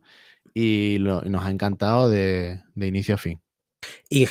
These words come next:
Speaker 2: y gente más jugona que como juego ligero para sesiones en las que no tienes ganas de, de, de derretirte el cerebro, pues dice que está muy bien y que lo, lo han disfrutado. De hecho, es de los, de la época nueva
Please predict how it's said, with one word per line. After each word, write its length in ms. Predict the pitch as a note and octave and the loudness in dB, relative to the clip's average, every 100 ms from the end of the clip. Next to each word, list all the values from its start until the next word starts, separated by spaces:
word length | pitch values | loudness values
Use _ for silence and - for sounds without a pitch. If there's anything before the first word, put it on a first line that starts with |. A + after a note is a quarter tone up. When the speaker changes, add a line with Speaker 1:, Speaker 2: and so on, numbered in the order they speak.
| - | 0
Speaker 2:
y 120 | B2+ | -4
gente 300 | - A2 A#2 | -2 0 2
más 160 | A2 | 2
jugona 460 | - A2+ C3+ D3 G3 | 0 2 4 4 2
que 120 | D3 | 0
como 220 | B2+ A2 | 2 0
juego 380 | G#2 - A2 A2+ | -2 -2 0 2
ligero 420 | A#2 A2 C#3+ D3+ | 2 0 4 4
para 420 | C#3 G#2+ G2+ G2 F#2+ | 4 -2 -2 -4 -6
sesiones 560 | - G2 - G#2 G#2 | -8 -8 -6 -4 -4
en 60 | A2+ | -4
las 100 | G#2 | -6
que 100 | A2 | -4
no 100 | G#2+ | -4
tienes 240 | A2 G#2 | -4 -4
ganas 280 | G#2+ B2 A#2 | -2 -2 -2
de, 220 | G2 F#2+ | -4 -6
de, 60 | F#2+ | -8
de 180 | F#2+ F2+ | -8 -10
derretirte 420 | F2+ - F2+ - | -10 -10 -10 -12
el 60 | - | -6
cerebro, 320 | G#2 G2+ A#2+ | -4 -2 -2
pues 140 | C3+ | -4
dice 200 | G#2 - | -6 -8
que 80 | G#2 | -8
está 400 | F#2 F#2 F2+ F#2 | -8 -6 -4 -2
muy 240 | G2 G#2+ G#2 | 0 0 0
bien 300 | F#2+ F#2+ A2 | 0 -2 -2
y 80 | |
que 140 | C3+ D3 | 0 2
lo, 380 | C3+ G#2+ F#2+ F#2 | 4 2 0 -2
lo 100 | F2+ | -4
han 80 | |
disfrutado. 400 | F#2+ - A2+ - - - - - | -4 -4 -2 -4 -4 -10 -12 0
De 140 | B2 | 4
hecho, 200 | G#2+ - | 4 4
es 100 | A2 | 2
de 60 | G#2 | 4
los, 160 | A2+ - - | 2 0 -2
de 180 | B2+ | 0
la 80 | G2 | 0
época 280 | F#2+ A2 A2+ | 0 2 4
nueva 360 | A2 A#2 C3+ | 6 4 2